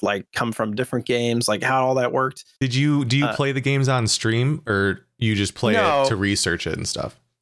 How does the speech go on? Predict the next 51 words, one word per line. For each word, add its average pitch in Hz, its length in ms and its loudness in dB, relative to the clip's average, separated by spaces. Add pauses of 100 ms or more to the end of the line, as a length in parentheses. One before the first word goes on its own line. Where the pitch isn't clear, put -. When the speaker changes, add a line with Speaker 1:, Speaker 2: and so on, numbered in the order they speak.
(160)
Speaker 1:
I 180 80 0
mean, 190 160 2
occasionally 180 680 0
I 127 140 2
will 127 180 2
play 123 240 -2
it. 110 80 -4
I'm 123 160 0
gonna 117 160 0
get 113 160 0
some 110 140 -2
crap 98 340 -2
if 101 100 -6
anybody 98 280 0
hears 92 180 0
this 92 120 0
from 101 120 0
our 92 80 0
community, 92 640 0
<laughs> 143 60 -2
like, - 160 -4
'cause 143 320 -2
my 165 320 2
brain 156 320 0
goes, 147 200 2
"Oh 226 100 2
yeah, 214 200 4
I'll 202 140 2
play 202 260 0
it 190 100 0
on 165 280 0
Monday 180 260 0
nights 156 240 0
before 160 300 -4
the 147 60 -6
podcast." 120 580 0
I 101 80 0
rarely 104 560 0
ever 104 180 0
do, 107 340 0 (640)
um, 101 520 -2
'cause 117 140 -2
that 107 240 -4 (280)
question 131 320 -4
comes 123 240 -2
into 127 680 2
what's 120 220 -2
the 131 80 -2
best 123 280 -2
business 156 300 -2
decision. 113 440 -2